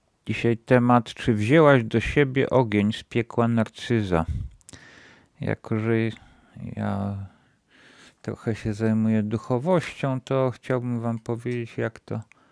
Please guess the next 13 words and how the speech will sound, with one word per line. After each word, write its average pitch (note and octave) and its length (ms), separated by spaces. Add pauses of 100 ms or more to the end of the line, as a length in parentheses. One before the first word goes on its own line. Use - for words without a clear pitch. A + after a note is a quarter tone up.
(1700)
wygląda C#3 840 (680)
od C3+ 160
strony C#3 420
duchowej B2+ 580
i A#2+ 60
energetycznej A#2+ 1000
takie G#2 360
przebywanie A2 840
i G#2 80
relacje G#2 560
z G2+ 40
osobą G#2+ 440
narcystyczną. A2 1000